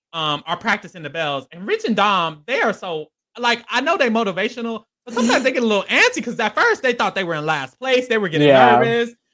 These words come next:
Speaker 1: it's like, what made y'all think
Speaker 2: But
Speaker 1: that was last?
Speaker 2: their energy is so fun 'cause before they start the challenge, they're like,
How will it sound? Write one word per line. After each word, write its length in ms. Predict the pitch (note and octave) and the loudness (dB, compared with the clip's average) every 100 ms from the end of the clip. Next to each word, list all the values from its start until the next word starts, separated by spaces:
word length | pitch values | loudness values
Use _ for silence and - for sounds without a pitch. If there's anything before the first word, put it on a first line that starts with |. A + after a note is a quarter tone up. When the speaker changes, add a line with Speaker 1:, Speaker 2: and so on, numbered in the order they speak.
| - | -6
Speaker 1:
it's 220 | C5 B4+ G#4+ | -2 0 0
like, 100 | - | -2
what 240 | C5 F5 | -2 0
made 220 | F5+ E5 D5 | 4 4 4
y'all 200 | C5 - | 0 2
think 100 | C5+ | 4
Speaker 2:
But 60 | |
Speaker 1:
that 120 | A#3+ A#4+ | 6 4
was 640 | - A4 F#4+ C#4 A#4+ D#4 | -2 -10 -6 -4 -4 -6
last? 220 | A#3+ - - | -10 -12 -2
Speaker 2:
their 280 | E3 A3+ A#3 | 4 4 6
energy 460 | G3+ A3 G#3 G3 | 4 6 6 6
is 120 | F#3 - | 4 4
so 240 | F3+ F#3+ | 2 2
fun 360 | - E3+ D#3 D#3+ | 2 2 2 -2
'cause 140 | E3 | -8
before 200 | D#3 G#3 | -6 -2
they 100 | G3+ | -2
start 220 | G3+ F#3+ | 0 -2
the 80 | F3+ | -2
challenge, 280 | F#3+ E3+ E3 | -2 -2 0
they're 100 | E3 | 0
like, 240 | D3+ C3 | -2 -2